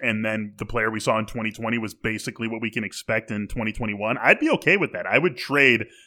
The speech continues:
some power to reduce the strikeout rate in the way that he did last season. And he's going into his age twenty-four year, so I think we can look at that with a, a reasonable,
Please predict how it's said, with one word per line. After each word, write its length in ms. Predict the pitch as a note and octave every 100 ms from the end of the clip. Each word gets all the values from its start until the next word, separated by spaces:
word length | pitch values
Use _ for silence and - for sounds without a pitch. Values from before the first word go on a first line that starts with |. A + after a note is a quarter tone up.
| _
some 380 | - - C3+ C3+
power 480 | C3+ B2 A#2 G#2 G2
to 160 | C3
reduce 480 | A2 A2+ A2+ A2+ -
the 100 | B2
strikeout 540 | - A#2+ G#2+ A2 A2
rate 200 | A#2 A#2+ A#2+
in 140 | D#3
the 80 | B2
way 180 | A2 A#2
that 160 | A2
he 160 | - G#2+
did 300 | G2 G#2 F#2+ - - _
last 320 | A2+ G#2+ G2 -
season. 400 | A#2 G#2+ F2 F2
And 80 | G#2+
he's 140 | A2
going 220 | C3 E3+
into 160 | F3 F#3+
his 160 | C#3+
age 240 | A#2+ C#3+ -
twenty-four 480 | C3+ C#3 C#3 C3 B2+
year, 320 | F#2 F#2+ C#3+
so 240 | - B2+
I 100 | B2
think 200 | A#2 E3+
we 100 | D#3+
can 260 | D3+ E3 D#3+ - - -
look 240 | G#2+ D#3 E3+
at 140 | -
that 320 | A#2 A#2 A2
with 260 | A2+ A#2 -
a, 140 | A2+ A2+
a 200 | A#2+ A2
reasonable, 800 | A2+ D3+ D3 C#3+ A#2+ B2+ B2